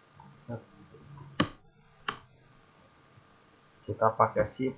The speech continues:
kita akan membuat sebuah kaki kursinya. Pertama, select bagian ini, siku,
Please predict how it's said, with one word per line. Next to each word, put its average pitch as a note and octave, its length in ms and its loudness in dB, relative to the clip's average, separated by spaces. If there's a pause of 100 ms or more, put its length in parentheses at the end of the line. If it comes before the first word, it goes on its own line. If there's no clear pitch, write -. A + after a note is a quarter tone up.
(420)
kita A2+ 320 8
akan A#2+ 280 6
membuat A2+ 320 10
sebuah G#2+ 960 8 (1300)
kaki A2 580 0
kursinya. G2+ 760 -4 (1900)
Pertama, A2 640 8
select A2 560 8 (240)
bagian G#2 560 6
ini, A2 400 -2 (240)
siku, A2 400 0